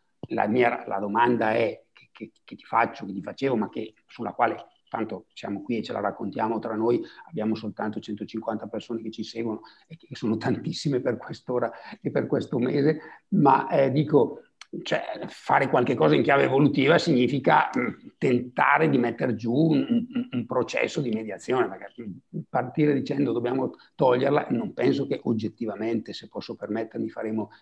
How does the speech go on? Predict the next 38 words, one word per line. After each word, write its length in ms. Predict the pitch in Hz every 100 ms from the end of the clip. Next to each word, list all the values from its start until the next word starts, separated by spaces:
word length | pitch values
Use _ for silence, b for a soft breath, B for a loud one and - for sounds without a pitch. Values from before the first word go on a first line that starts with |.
| _
dei 160 | 135
grandi 280 | 120 127 123
passi 280 | 123 117 127
avanti. 340 | 113 120 113
Non 120 | 120 131
lo 60 |
so, 280 | - 147 127 B B
eh, 340 | - 135 135 131
Bregan, 320 | 139 160 -
se 140 | -
mi 100 | 147
vuoi 160 | 139 147
dire 220 | 151 160
tu 100 | 160
la 140 | 156 -
tua, 240 | 160 175
poi 120 | 156
magari 380 | 147 131 151 143
risento, 640 | 135 117 - 127 127 123 110 B B -
risento 580 | 139 - 143 147 147
Paolo, 800 | - 127 147 151 139 131 127 123
eh, 60 | 120
Sangoi 420 | 139 123 120 139
se, 240 | - 127
se, 360 | 113 - 117 110 b
se 180 | - 123
tu 320 | - 143 143 139
butti 400 | 135 123 139 131
lì 140 | 139
qualche 320 | 135 131 127
proposta, 540 | 143 123 - 123 123 143
vediamo 340 | 131 120 117
che 100 | 117
come, 400 | - 120 120 107 - _
come 160 | - 120
la 120 | 113
prende 320 | 123 120 113
lui. 360 | 110 110 -